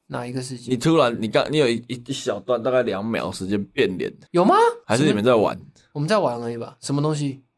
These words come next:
Speaker 2: 我有点，我也有点忘记了。反正我跟我女朋友看到。
Speaker 1: 有吗？没有吧？
Speaker 2: 没有吗？
Speaker 1: 没有吧？有，有吗？
Speaker 2: 没有。
Speaker 1: 是什么内容？我回想一下。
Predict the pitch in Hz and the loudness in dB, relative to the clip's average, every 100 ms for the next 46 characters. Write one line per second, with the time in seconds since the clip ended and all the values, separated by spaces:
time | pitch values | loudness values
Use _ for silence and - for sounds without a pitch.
0 | - 101 110 113 113 117 127 120 113 98 | -4 2 4 4 4 6 6 6 4 4
1 | 104 98 87 80 - - _ _ _ _ | 4 0 -4 -8 -8 -12 _ _ _ _
2 | _ - - _ 147 185 190 135 151 151 | _ -18 -18 _ 2 4 4 6 6 4
3 | 139 131 120 - 107 95 87 - _ 202 | 4 2 2 2 -2 -2 -4 -4 _ 2
4 | 214 285 339 370 381 269 320 269 254 196 | 6 6 4 2 0 2 2 4 2 2
5 | 131 - _ _ _ _ _ _ - 117 | 0 -8 _ _ _ _ _ _ -2 2
6 | 127 101 98 _ _ - 208 247 170 135 | 2 0 -4 _ _ 0 2 4 4 2
7 | 139 170 160 160 185 190 - _ - 240 | 2 2 0 0 0 -2 -8 _ -6 -2
8 | 202 160 175 226 160 123 123 120 - 160 | 2 2 4 4 4 2 0 -10 0 0
9 | 151 160 175 143 123 135 120 | 2 2 2 0 0 -2 -4